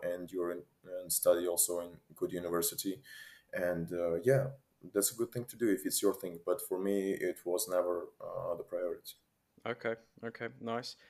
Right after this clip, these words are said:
Speaker 2: Okay, well, we, um, we normally finish, um, asking our guests,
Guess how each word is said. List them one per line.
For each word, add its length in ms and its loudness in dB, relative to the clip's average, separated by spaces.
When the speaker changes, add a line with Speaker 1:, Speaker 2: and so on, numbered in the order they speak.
Speaker 2:
Okay, 240 6
well, 340 8
we, 400 8
um, 560 10
we 160 6
normally 280 8
finish, 680 4
um, 640 8
asking 680 4
our 140 6
guests, 640 2